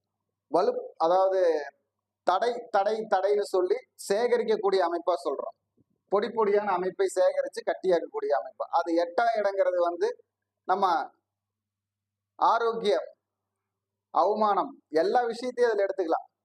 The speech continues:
எட்டாம் இடங்கிறது. அப்போ அந்த, ஆ, எட்டாம் இடத்தில் கேது இருக்கும் அமைப்பு நம் ஜாதகத்தில்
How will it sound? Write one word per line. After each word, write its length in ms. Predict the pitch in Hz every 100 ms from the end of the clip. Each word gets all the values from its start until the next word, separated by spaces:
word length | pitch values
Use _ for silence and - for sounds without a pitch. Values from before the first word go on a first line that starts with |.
| -
எட்டாம் 440 | 143 190 202 214
இடங்கிறது. 380 | 196 190 180 160 - _ _ _ _ _ _ _ _ _ _ _ _ _ _ _ _ _ _ _ _ _ _ _ _ _
அப்போ 580 | - 190 196 208 139 - _ _ _ _ _ _ _ _ -
அந்த, 280 | 143 170 175 170 120 123
ஆ, 280 | 160 165 160 156
எட்டாம் 680 | 151 156 _ - 240 240
இடத்தில் 420 | 226 208 208 208 -
கேது 380 | 190 214 220 202
இருக்கும் 320 | 196 - 175
அமைப்பு 640 | 143 143 175 - 151 117 - _ _
நம் 320 | 160 180 175
ஜாதகத்தில் 840 | 165 165 196 214 190 190 151 123